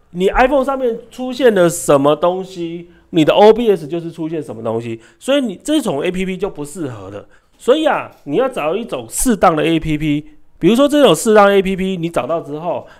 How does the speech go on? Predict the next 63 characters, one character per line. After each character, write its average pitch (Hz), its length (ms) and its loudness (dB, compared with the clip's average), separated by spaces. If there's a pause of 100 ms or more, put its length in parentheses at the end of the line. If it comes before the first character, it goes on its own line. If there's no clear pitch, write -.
然 180 140 2
后 254 120 6
呢， 226 200 8 (200)
它 240 120 4
这 226 120 4
边 226 100 2
可 214 80 6
以 147 40 6
设 180 220 4
定 180 220 0
这 175 120 -2
个 139 300 2
美 117 200 0
肌 170 160 -6
的 165 120 4
效 143 280 4
果 101 280 -10 (260)
哦， 110 220 -14
什 117 80 -18
么 135 80 -12
粉 135 200 -16
红 117 180 -12
色 185 260 4
啊， 156 380 6 (140)
还 131 100 -6
是 143 100 0
什 127 80 -8
么 120 80 -4
颜 120 160 -2
色 143 220 0
的 110 140 -4
美 110 260 0
妆 170 400 4 (280)
哦， 107 220 -8 (160)
这 - 120 -10
个 120 280 0 (360)
反 131 80 2
正 151 80 2
这 226 80 2
个 190 80 2
设 240 160 8
定 240 120 6
完 190 140 8
之 202 140 4
后， 202 340 8 (300)
然 147 100 -8
后 240 160 -4
呢， 208 240 -4 (180)
它 - 160 -6
的 220 160 -6
这 196 80 -8
个 175 320 -6 (220)
右 233 180 8
上 208 220 6
角 151 140 4
有 127 160 4
一 180 80 2
点， 143 200 0
把 113 120 -2
它 123 60 -2
按 170 180 -2
下 165 160 2
去 135 280 -6